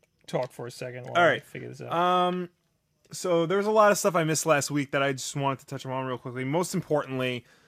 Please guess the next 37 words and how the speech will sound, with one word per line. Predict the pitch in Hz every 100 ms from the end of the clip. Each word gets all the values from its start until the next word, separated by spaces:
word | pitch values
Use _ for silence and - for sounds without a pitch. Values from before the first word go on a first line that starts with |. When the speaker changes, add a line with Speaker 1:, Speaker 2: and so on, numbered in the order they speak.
| _ -
Speaker 2:
um, | 127 127 127 127 127
did | 120 135
you? | 147 139 _ _
I, | 147 135 127
I | 127
suppose | 120 131 117
you |
didn't | 117 107
talk | 113 107
about | 110 -
the | 117 107 107 104
Wonder | 110 117
Woman | 117 123 123 123 123 160
controversy. | - 127 127 127 139 131
Speaker 1:
It | 151
says | - 320 302
we're | 214
live | 156 165 143
on | 123
Twitch, | - 117 -
so | 139
I | 135
Speaker 2:
Okay. | 147
Speaker 1:
don't | 117
know. | 117 - _ -
Twitch, | 170 165 - - _ _ _
forget | - 156 143
Twitch. | - - - _ - - _ -
Uh, | 160 156 151 147 143
the | 139
Wonder | 127 147 208
Woman | 139 107
controversy. | 117 139
Speaker 2:
With | -
the |
movie? | 127 123 131 127 _ _ _ 453
Speaker 1:
No, | 165 143 185 117